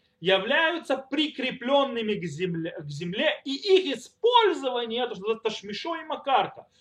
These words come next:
то есть использование вместе с землёй. Таким образом, они не принимают на себя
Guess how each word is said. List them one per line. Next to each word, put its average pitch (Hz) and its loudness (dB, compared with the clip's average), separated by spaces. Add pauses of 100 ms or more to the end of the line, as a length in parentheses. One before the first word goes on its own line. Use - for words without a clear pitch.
(120)
то 208 -2
есть - -12
использование 285 -2
вместе 220 2
с 180 -8
землёй. 185 -4 (260)
Таким 226 0
образом, 285 4 (580)
они 277 0
не 277 -2
принимают 269 2
на 226 -4
себя 196 2